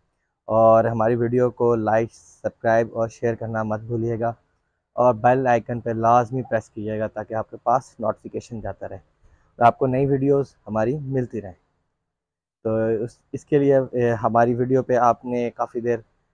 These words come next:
skip करेंगे तो भाई मैं तो आपको यही समझाऊंगा कि skip हमारे पास करेंगे तो हमारी videos में आपको बहुत सारी चीज़ें मिल रही हैं,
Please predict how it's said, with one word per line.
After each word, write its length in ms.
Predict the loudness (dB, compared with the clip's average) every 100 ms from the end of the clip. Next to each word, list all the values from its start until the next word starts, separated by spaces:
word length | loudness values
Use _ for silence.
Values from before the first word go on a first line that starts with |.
| _ _ _
skip 260 | -4 -2 2
करेंगे 380 | 4 4 2
तो 140 | 2 0
भाई 340 | 2 2 2
मैं 220 | 2 2 2
तो 120 | 2
आपको 160 | 0 0
यही 140 | -2
समझाऊंगा 440 | -2 -2 -2 0 -4
कि 100 | -4
skip 280 | -6 -8 -4
हमारे 300 | -2 0 0
पास 380 | 0 -4 -8 _
करेंगे 300 | -2 0 0
तो 100 | -4
हमारी 260 | -2 0 0
videos 500 | -2 2 0 0 -6
में 180 | -6 -6
आपको 320 | -4 -8 -8 -6
बहुत 260 | -2 -2
सारी 180 | 0 -2
चीज़ें 280 | -2 -6 -4
मिल 180 | -2 -2
रही 140 | -2
हैं, 140 | -2